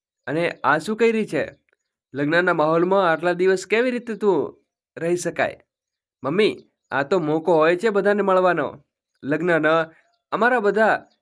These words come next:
કંજિંગ આવશે. આમ તો તેમની સાથે WhatsApp ઉપર ચેટ થઈ જાય છે, પણ રૂબરૂ વાત કરવાની મજા જ કંઈક અલગ જ છે. આ બધું છોડો, પહેલા લગ્ન માટે ડ્રેસ તૈયાર કરવાનો છે. સમય બહુ ઓછો છે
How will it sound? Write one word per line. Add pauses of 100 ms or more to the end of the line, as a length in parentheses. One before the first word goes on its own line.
(120)
કંજિંગ
આવશે. (420)
આમ
તો
તેમની
સાથે
WhatsApp
ઉપર
ચેટ
થઈ
જાય
છે, (520)
પણ (320)
રૂબરૂ
વાત
કરવાની
મજા
જ
કંઈક
અલગ
જ
છે. (480)
આ
બધું
છોડો, (300)
પહેલા
લગ્ન
માટે
ડ્રેસ
તૈયાર
કરવાનો
છે. (580)
સમય
બહુ
ઓછો
છે